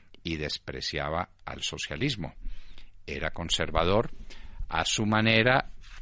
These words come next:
tenía una, eh, práctica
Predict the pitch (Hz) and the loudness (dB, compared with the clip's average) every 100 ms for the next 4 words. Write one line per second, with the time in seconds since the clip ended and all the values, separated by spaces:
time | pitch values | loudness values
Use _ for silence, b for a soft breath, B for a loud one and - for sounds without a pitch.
0 | 76 73 - 80 78 87 98 107 - - | -8 -8 -6 -4 0 2 4 4 2 -6
1 | - - 78 85 90 98 101 101 82 - | -8 -6 -2 -2 0 2 4 4 2 -6
2 | - - 71 71 69 69 69 - 98 101 | -10 -8 -4 -4 -4 -4 -6 -4 2 2
3 | - 110 - 107 95 | 2 -6 0 2 2